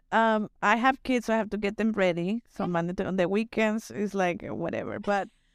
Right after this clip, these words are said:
Speaker 1: I get up one hour before the kids,
Speaker 2: Mm-hmm.
Speaker 1: just so I can have, you know,
Speaker 2: Some
Speaker 1: my
Speaker 2: time.
Speaker 1: head, some time
Speaker 2: Yeah.
Speaker 1: alone,
Speaker 2: Mm-hmm.
Speaker 1: which I'm already, right? But it's kinda like my me time, and I can do whatever I want.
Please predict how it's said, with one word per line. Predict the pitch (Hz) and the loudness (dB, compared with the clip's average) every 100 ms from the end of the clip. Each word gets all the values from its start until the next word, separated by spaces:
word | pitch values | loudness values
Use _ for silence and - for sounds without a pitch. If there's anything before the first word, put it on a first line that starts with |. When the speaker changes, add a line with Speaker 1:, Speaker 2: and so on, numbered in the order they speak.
| _ - | _ 0
Speaker 1:
I | 220 262 | 2 2
get | 269 277 | 2 2
up | 269 262 233 | 4 4 2
one | 240 247 240 | 0 2 2
hour | 233 233 240 240 | 2 2 0 -2
before | 220 220 - 226 220 220 226 226 240 _ _ _ _ _ | -4 -6 -4 -4 -2 0 -2 -2 -6 _ _ _ _ _
the | 214 202 | -4 -2
kids, | - 233 247 339 - - - _ _ _ _ - | 0 2 2 -2 -10 -18 -20 _ _ _ _ -6
Speaker 2:
Mm-hmm. | |
Speaker 1:
just | 214 220 | 0 0
so | 254 | 2
I | 220 | 0
can | 220 226 | 0 0
have, | 220 208 196 196 - _ _ _ - | 2 4 4 2 -4 _ _ _ -4
you | 208 | -2
know, | 196 196 | 0 0
Speaker 2:
Some | 185 | 0
Speaker 1:
my | 196 | 0
Speaker 2:
time. | 175 | 2
Speaker 1:
head, | 220 214 | 0 0
some | - 285 262 - | 0 0 0 2
time | 285 294 | 4 4
Speaker 2:
Yeah. | - 302 | 2 2
Speaker 1:
alone, | 269 233 208 175 185 - _ 262 _ _ - | 2 2 2 -2 -6 -14 _ _ _ _ -4
Speaker 2:
Mm-hmm. | |
Speaker 1:
which | 220 233 | -2 2
I'm | 285 247 | 4 4
already, | 240 220 190 | 4 2 2
right? | 196 202 247 254 | 2 4 4 2
But | 214 202 196 - | 2 2 0 -4
it's | 202 - _ | -6 -8 _
kinda | 277 247 | 2 4
like | 247 202 | 4 2
my | 208 196 | 2 0
me | 190 202 220 226 | 2 0 -2 -2
time, | 262 254 262 - | 2 4 4 0
and | 226 226 | -2 0
I | 226 | 0
can | 277 254 | 0 0
do | 254 | 0
whatever | 226 220 214 | 0 2 2
I | 196 | 2
want. | 190 226 240 240 247 269 | 2 2 4 4 2 0